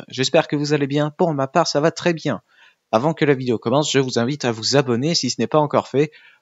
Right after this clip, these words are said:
pour avoir plus d'informations sur, bah, de prochaines breaking news ou autres. Mais bon, là, vous êtes là pour savoir ce qui a augmenté du côté de chez Xbox en termes de prix. Et justement, j'ai la réponse pour vous.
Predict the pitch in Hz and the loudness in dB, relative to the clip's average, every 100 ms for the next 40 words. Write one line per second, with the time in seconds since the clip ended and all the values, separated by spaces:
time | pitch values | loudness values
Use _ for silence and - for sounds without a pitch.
0 | _ - 113 113 110 - 202 165 160 - | _ -2 0 2 0 0 0 2 2 4
1 | 147 127 113 139 151 - - - 165 156 | 2 2 -2 -2 -4 -6 -10 -6 -4 -4
2 | 113 - - - _ 104 101 90 - 117 | -4 -10 -20 -20 _ -6 -4 -6 0 2
3 | 175 151 123 165 - 156 143 185 196 165 | 2 0 2 2 2 0 0 2 2 0
4 | - 175 123 - - - _ - _ _ | 0 0 0 -2 -14 -18 _ -20 _ _
5 | 185 175 120 - _ _ _ _ _ _ | 6 6 2 -8 _ _ _ _ _ _
6 | _ _ _ _ 127 151 170 170 139 147 | _ _ _ _ 2 6 6 4 -2 0
7 | 160 165 160 139 151 143 139 - 165 165 | 2 2 0 2 4 4 2 4 6 6
8 | 151 156 151 156 147 147 151 151 143 - | 4 -2 0 -2 0 0 2 2 2 0
9 | 156 143 143 147 147 - 127 139 135 139 | -2 -2 2 2 2 -2 0 2 2 2
10 | 139 - 160 156 _ _ _ _ _ _ | 0 -2 -4 -4 _ _ _ _ _ _
11 | 139 143 190 - 170 165 170 - 123 143 | 2 4 2 2 2 2 0 -4 0 4
12 | 196 165 170 165 165 - 170 123 104 - | 4 4 2 -2 -6 0 2 2 -4 -10